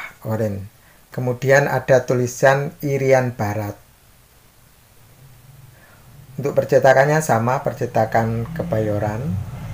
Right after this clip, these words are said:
Kemudian di bagian tulisannya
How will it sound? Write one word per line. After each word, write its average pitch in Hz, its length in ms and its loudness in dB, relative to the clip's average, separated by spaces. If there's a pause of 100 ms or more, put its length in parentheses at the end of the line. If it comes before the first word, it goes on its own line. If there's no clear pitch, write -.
(1000)
Kemudian 151 400 4
di 156 80 2
bagian 139 400 6
tulisannya 151 880 2